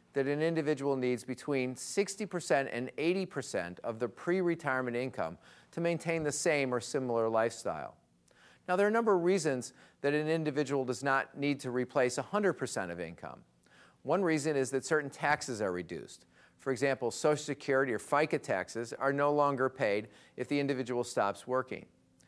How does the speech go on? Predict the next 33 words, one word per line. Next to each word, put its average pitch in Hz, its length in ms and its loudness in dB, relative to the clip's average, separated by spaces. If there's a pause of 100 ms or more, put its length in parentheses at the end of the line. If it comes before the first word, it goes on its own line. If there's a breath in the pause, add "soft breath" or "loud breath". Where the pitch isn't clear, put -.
(340 soft breath)
Those 151 260 4
age 156 220 2
sixty-five 139 680 2
or 135 140 4
older 143 400 4 (240 loud breath)
also 151 320 4
get 135 200 2
an 131 180 -2
additional 139 540 0
amount 117 380 0
added 135 320 0
to 135 100 -4
their 110 140 0
standard 131 540 -2
deduction. 117 520 -4 (1000 soft breath)
Even 196 200 2
for 143 240 0
higher 175 360 4
income 139 360 -2
individuals, 120 580 0
at 135 240 0
least 156 320 -2 (100)
fifteen 196 380 0
percent 139 380 -2
of 123 40 0
their 120 120 0
Social 139 340 -2
Security 190 460 0
benefits 98 480 -4
will 107 120 -4
be 98 140 -4
received 95 540 -6
tax-free. 92 720 -6